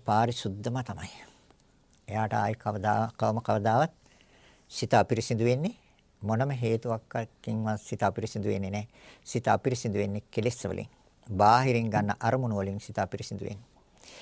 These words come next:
ඒ කෙලෙස් තියෙනවා එක්දාස් පන්සීයක්. අහලා තියෙනවා එක්දාස් පන්සීයක් කෙලෙස් කියලා.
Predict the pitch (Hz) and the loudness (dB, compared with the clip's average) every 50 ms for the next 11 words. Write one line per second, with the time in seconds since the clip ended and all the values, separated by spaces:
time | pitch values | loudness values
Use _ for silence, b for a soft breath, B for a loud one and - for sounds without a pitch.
0 | B B B B B - 156 127 - - 143 147 170 190 175 - - - - - | B B B B B 4 4 4 6 6 8 10 10 8 8 4 0 -4 -2 0
1 | 104 101 95 110 113 120 147 - - _ _ _ _ _ _ _ _ - 120 107 | 0 0 2 0 0 -2 -4 -6 -14 _ _ _ _ _ _ _ _ -6 -6 -4
2 | 113 110 127 123 127 127 - - - - 117 113 107 - - 87 82 78 71 - | 2 4 6 6 6 4 2 -4 -2 0 0 0 0 -2 -4 -6 -6 -6 -8 -10
3 | - _ _ _ _ _ _ _ _ _ _ _ _ _ _ - 110 117 113 104 | -14 _ _ _ _ _ _ _ _ _ _ _ _ _ _ -2 0 2 2 2
4 | - 113 101 92 - - _ - 117 101 92 113 107 - - 110 107 104 - - | 0 -4 -6 -6 -8 -12 _ -6 -6 -2 0 0 0 0 0 -4 -4 -4 -4 -6
5 | 104 101 - - - 101 98 - - - - - 110 123 | -6 -8 -8 -6 -4 -4 -4 -6 -8 -12 -12 -12 -12 -14